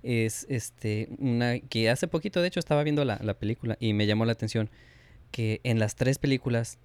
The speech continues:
siempre que le están, este, está ya en el, el, pues, en lo más intenso, y le dicen, "Oye, pues, ¿quién eres?". Quieren saber quién es para poderle agradecer después.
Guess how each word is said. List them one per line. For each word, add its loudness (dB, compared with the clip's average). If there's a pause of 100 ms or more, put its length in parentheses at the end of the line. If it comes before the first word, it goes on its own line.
(160)
siempre 0
que -4
le 0
están, 0
este, -4 (360)
está 0
ya 2
en 0
el, -4
el, -6
pues, -12
en -8
lo -2
más 0
intenso, 0
y -6
le -2
dicen, -2
"Oye, 0 (120)
pues, -6 (160)
¿quién 4
eres?". 2
Quieren 2
saber 0
quién -2
es -4
para -2
poderle 0
agradecer -2
después. -2